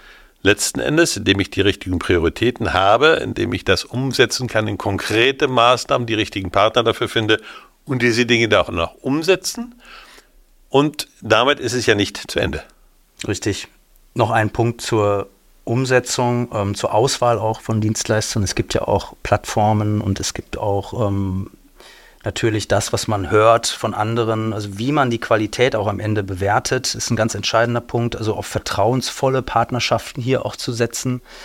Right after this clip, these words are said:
Speaker 2: ähm, ist wichtig und es ist nicht immer das, was alle und andere machen, immer das Richtige für einen selbst, weil man schon genau gucken muss, ist der Zusammenhang jetzt zu seinem eigenen Bedarf auch genau passend.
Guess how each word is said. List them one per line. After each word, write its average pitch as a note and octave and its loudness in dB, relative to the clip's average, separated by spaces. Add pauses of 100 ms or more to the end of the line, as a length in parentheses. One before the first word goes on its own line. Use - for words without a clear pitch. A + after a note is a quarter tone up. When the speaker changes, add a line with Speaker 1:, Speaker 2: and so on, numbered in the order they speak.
(400)
Speaker 2:
ähm, G#2+ 0
ist - -6
wichtig A#2+ -2
und G#2+ -4
es G#2+ -6
ist A#2 -2
nicht A#2+ -4
immer B2 0
das, A#2 2
was - -4 (400)
alle C#3 2
und A2 -6
andere C3+ 0
machen, A#2+ 0
immer B2+ 0
das A2+ -2
Richtige B2 -2
für - -6
einen G#2 -4
selbst, G#2+ -2 (440)
weil G2+ -2
man A2 2
schon A2+ 0
genau A2 2
gucken B2 -4
muss, A2+ -2
ist - -6
der G#2 0 (120)
Zusammenhang G#2+ 0
jetzt - -2
zu G#2+ -8
seinem F#2+ 0
eigenen F#2+ -4
Bedarf F2+ -4
auch - -20
genau F#2+ -6
passend. - -10